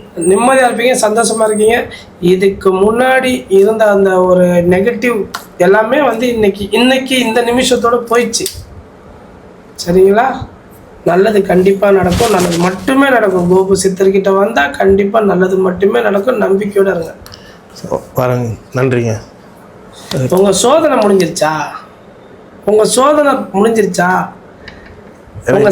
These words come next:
Speaker 1: சந்தேகம் தீர்ந்துருச்சா? அதுக்கு பதில் சொல்லுங்க. இப்ப அதுக்கு தானே வந்தீங்க.
Speaker 2: ஆமா, எனக்கு என்னன்னா, நீங்க சொன்னீங்கல்ல, உங்க கூட பழகுனவங்க ஒருத்தவங்க வந்து பிசினஸ் சம்மந்தப்பட்டவங்க பேசுறத நிறுத்திட்டாங்கன்னு சொல்லத உண்மை.
Speaker 1: ம்.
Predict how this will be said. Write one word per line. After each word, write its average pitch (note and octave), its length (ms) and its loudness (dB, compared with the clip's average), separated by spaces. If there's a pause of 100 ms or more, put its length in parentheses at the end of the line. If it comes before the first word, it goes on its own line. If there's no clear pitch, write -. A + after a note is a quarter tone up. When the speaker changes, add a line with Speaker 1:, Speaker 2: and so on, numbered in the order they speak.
(100)
Speaker 1:
சந்தேகம் B3 480 0
தீர்ந்துருச்சா? G#3 500 -2 (720)
அதுக்கு C#4 320 2
பதில் C#4+ 280 2
சொல்லுங்க. A#3+ 260 2 (200)
இப்ப D#3+ 180 -2
அதுக்கு A3 220 -2
தானே E4 200 2
வந்தீங்க. C#4 340 2 (1500)
Speaker 2:
ஆமா, C3+ 140 0 (200)
எனக்கு C3 240 -2
என்னன்னா, G3+ 280 4
நீங்க D#3 200 2
சொன்னீங்கல்ல, D3 420 2 (960)
உங்க C#3 160 0 (100)
கூட F3+ 140 4 (140)
பழகுனவங்க D3+ 500 2
ஒருத்தவங்க B2+ 340 -2
வந்து D#3 220 2
பிசினஸ் D3 360 0
சம்மந்தப்பட்டவங்க B2 720 0 (280)
பேசுறத C#3 520 0
நிறுத்திட்டாங்கன்னு B2+ 600 -2
சொல்லத C3 280 2 (720)
உண்மை. C#3 240 2 (680)
Speaker 1:
ம். E3+ 160 0